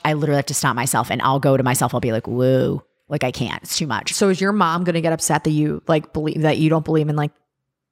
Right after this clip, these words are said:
Speaker 2: God or a higher power
Speaker 1: No.
Speaker 2: with all your Catholic school religion?
Speaker 1: They, they know. Like, my brothers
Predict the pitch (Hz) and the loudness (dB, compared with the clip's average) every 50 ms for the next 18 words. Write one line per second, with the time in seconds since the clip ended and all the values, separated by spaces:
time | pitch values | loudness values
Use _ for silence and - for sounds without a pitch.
0 | _ _ _ - 160 151 151 151 156 156 156 151 147 147 156 143 135 - - 151 | _ _ _ 0 2 2 4 2 2 2 2 0 0 0 -2 -2 -2 0 0 0
1 | 143 131 143 175 208 202 190 156 160 160 151 170 151 170 160 160 156 - 165 156 | 0 0 0 -2 -2 -2 -2 0 0 2 2 2 2 2 2 2 2 2 0 0
2 | - - 151 - - - 160 160 160 165 147 196 185 180 180 180 190 185 185 185 | 0 -2 -4 -4 0 0 2 2 2 2 2 4 4 4 4 4 4 4 2 2
3 | - - 170 131 156 170 156 156 156 151 135 120 123 156 147 - 156 151 156 147 | 0 -2 -4 -2 0 2 2 2 2 0 0 -2 -2 -4 -2 -2 -2 -2 -2 -2
4 | - 156 151 156 156 151 190 220 240 208 | -4 -2 0 0 2 2 2 2 2 2